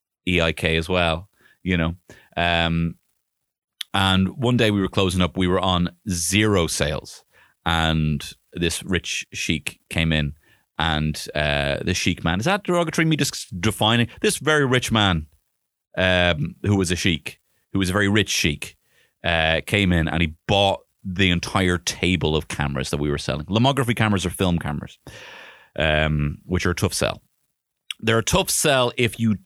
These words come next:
if, if what you're purchasing is physically the camera because you wanna take a film, picture on film. What you're buying with lomography is the experience of walking into a lomography shop, feeling like you're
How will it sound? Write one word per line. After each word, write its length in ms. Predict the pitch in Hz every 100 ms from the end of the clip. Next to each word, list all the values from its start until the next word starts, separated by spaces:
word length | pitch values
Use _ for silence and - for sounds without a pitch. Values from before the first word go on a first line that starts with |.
| -
if, 240 | 107 - -
if 160 | 110
what 280 | 107 113 131
you're 140 | 131
purchasing 560 | 113 - 120 107 - 101
is 220 | 104 95
physically 640 | - - 110 101 - 107 95
the 140 | 104
camera 520 | - - 98 104 123
because 300 | 107 - 98
you 80 | 98
wanna 180 | 98 95
take 220 | - 87
a 40 |
film, 560 | - - 101 90 82 78 - _ _ -
picture 340 | - 120 - 95
on 80 | 85
film. 380 | - 87 71 - - - -
What 100 | 110
you're 100 | 98
buying 380 | 120 147 185
with 120 | 160 156
lomography 720 | 117 110 98 98 - 92 - _
is 420 | 101 95 85 - -
the 140 | 92
experience 880 | 87 - - - 127 156 151 139 -
of 220 | - 85
walking 500 | 90 98 113 143 139
into 320 | 127 120 113
a 40 | 104
lomography 540 | 101 98 92 98 90
shop, 320 | - 78 78 - - - -
feeling 560 | - 113 123 139 151
like 260 | 139 127 -
you're 360 | 113 110 107